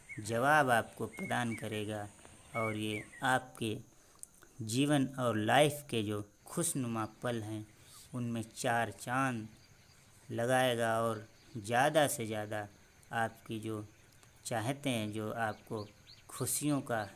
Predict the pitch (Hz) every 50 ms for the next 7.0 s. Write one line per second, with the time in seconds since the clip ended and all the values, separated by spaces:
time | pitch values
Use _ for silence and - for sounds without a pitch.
0 | - - - 180 117 104 95 - - - 143 151 156 147 - - - - - 110
1 | 110 110 113 113 110 110 - 120 110 107 - - - - - - - - - -
2 | - 131 120 110 - - 156 165 160 147 151 - 113 107 - - - 113 107 104
3 | 101 101 101 - - - - - - - - - 120 117 120 120 120 120 113 127
4 | 139 135 127 117 107 101 - - - 117 104 95 - - 156 170 165 151 - -
5 | - 120 117 113 107 110 - - - - - - - - - - 127 113 113 107
6 | 107 - - - - - - - 135 131 - - - 139 123 123 113 113 107